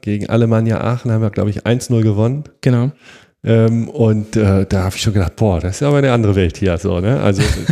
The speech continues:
Speaker 2: <laughs> Woran hast du das gemerkt?
Speaker 1: Na ja, es war natürlich weniger Zuschauer, obwohl das auf dem Tivoli da noch trotzdem ganz stimmungsvoll war. Ähm, anderer Fußball einfach so, ne?
Speaker 2: Okay.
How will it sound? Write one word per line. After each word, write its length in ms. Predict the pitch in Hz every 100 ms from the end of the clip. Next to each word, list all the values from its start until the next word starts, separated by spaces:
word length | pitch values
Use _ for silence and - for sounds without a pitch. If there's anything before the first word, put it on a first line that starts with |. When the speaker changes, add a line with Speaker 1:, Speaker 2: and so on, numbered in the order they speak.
| -
Speaker 2:
<laughs> 340 | - 185 170
Woran 280 | 104 165 175
hast 160 | 160 156
du 60 |
das 180 | 131 123
gemerkt? 340 | 127 113 101 110
Speaker 1:
Na 300 | 135 180 101
ja, 420 | 135 156 196 208
es 200 | 180 -
war 140 | - 107
natürlich 400 | 123 - 185 131
weniger 360 | 156 156 135
Zuschauer, 500 | - 165 175 175 165
obwohl 240 | 131 131 135
das 160 | 131
auf 220 | - 117
dem 120 | 120 113
Tivoli 720 | 147 143 135 123 127 90 101
da 180 | 120
noch 140 | 120 117
trotzdem 320 | - - 127
ganz 180 | 110 -
stimmungsvoll 540 | 147 156 139 139 131
war. 260 | 127 135 135 - - - _ -
Ähm, 220 | 113 113
anderer 260 | 107 131 131
Fußball 400 | - 156 - 104
einfach 400 | 80 90 - 85
so, 240 | - 87
ne? 240 | 92 139 151 _
Speaker 2:
Okay. 320 | 135 - 131